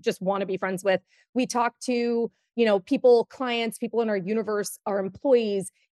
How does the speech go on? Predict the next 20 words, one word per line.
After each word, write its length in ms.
pe-, 200
our 80
family. 720
You 100
know, 80
we 160
talk 220
to 80
people 240
that 160
show 180
up 160
for 100
us 180
that 160
we 340
just 240
love, 480
that 140
we 240